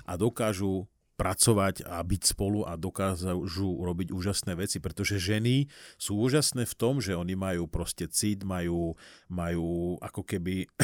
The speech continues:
<clears throat> to videnie budúcnosti, že ten šiestý zmysel majú, eh, v-, cítenie silné, e-, e-, emočné, dokážu prežívať, dokážu súcitiť, preto napríklad veľa žien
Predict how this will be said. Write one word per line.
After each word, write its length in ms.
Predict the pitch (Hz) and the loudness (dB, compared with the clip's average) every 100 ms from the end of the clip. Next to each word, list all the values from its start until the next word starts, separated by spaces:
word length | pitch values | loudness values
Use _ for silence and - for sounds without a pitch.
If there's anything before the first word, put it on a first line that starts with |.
| 170 143 | 6 6
<clears throat> 440 | _ - 117 - | _ -6 -4 -2
to 40 | 95 | 0
videnie 420 | 110 113 104 101 | 2 4 4 4
budúcnosti, 880 | 90 113 131 - 98 95 - - 98 | 2 4 4 2 0 0 0 2 0
že 120 | 87 | -2
ten 140 | 82 101 | -2 -2
šiestý 420 | - 110 - 104 | 2 2 2 0
zmysel 580 | 98 98 101 107 92 87 | 0 0 2 2 2 0
majú, 540 | 92 90 87 90 87 - - - | -2 0 0 0 -2 -8 -20 -12
eh, 520 | 82 82 90 90 92 | -6 -4 -2 -2 -2
v-, 240 | 92 90 - _ _ 113 101 90 90 107 - | -4 -8 -14 _ _ -16 -12 -12 -12 -14 -12
cítenie 880 | - - 139 131 156 117 107 95 87 | 6 10 10 12 10 10 4 2 2
silné, 640 | - - 101 98 98 90 | 4 4 2 0 0 0
e-, 40 | 101 123 | 0 2
e-, 140 | 123 | 2
emočné, 460 | 127 110 107 - 101 | 2 2 0 -2 -2
dokážu 440 | 95 101 107 98 | -2 0 -2 -2
prežívať, 520 | 101 110 113 120 107 95 | -2 0 0 2 0 0
dokážu 380 | 95 - 95 104 | -2 -4 -2 0
súcitiť, 640 | - 127 170 - 175 95 | 4 6 6 4 2 -2
preto 300 | - 107 107 | -2 -2 0
napríklad 440 | 95 87 92 95 | -2 -4 -6 -6
veľa 260 | 87 98 95 | -2 0 2
žien 320 | 95 104 101 | 2 2 2